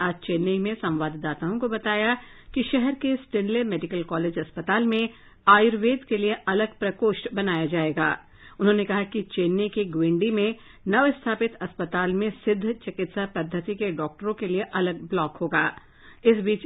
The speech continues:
राज्य में कोविड नाइन्टीन रोगियों की संख्या एक लाख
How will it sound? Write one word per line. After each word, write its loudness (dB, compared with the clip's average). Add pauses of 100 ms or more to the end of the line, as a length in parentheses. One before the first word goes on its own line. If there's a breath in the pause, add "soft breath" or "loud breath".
राज्य -2
में 0
कोविड 0
नाइन्टीन -2
रोगियों -2
की -6
संख्या -2 (380 loud breath)
एक 4
लाख -2